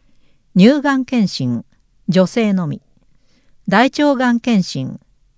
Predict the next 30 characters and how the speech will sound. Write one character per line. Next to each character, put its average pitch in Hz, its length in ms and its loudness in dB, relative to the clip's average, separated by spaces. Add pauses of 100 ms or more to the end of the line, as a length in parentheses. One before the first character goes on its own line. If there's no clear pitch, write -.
(680)
四 262 240 2
十 151 220 0
五 180 140 -2
歳、 139 340 -8 (600)
昭 262 240 2
和 254 120 2
四 254 260 2
十 185 160 0
一 175 240 -2
年 160 260 0
四 - 160 -4
月 233 300 0
二 - 180 -12
日 202 140 -4
か 185 140 -4
ら 170 200 0
四 233 260 2
十 175 180 2
二 190 160 4
年 147 320 0
四 - 160 -2
月 220 360 -2
一 196 160 0
日 185 240 -4
生 180 120 -2
ま 147 120 -4
れ。 123 160 -12 (800)
五 196 160 2
十 277 140 -4
歳。 - 400 -12